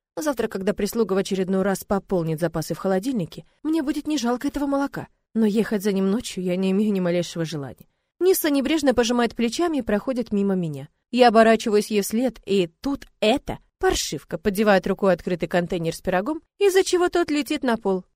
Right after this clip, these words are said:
Конечно, пирог вываливается. Подлетаю к ней, хватаю за локоть и реву прямо в лицо.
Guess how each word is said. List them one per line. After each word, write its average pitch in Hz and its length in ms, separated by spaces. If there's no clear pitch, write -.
Конечно, 254 460
пирог 208 340
вываливается. 147 720
Подлетаю 214 580
к - 120
ней, 240 200
хватаю 196 480
за 185 160
локоть 214 320
и 226 60
реву 214 240
прямо 180 320
в 160 60
лицо. 165 360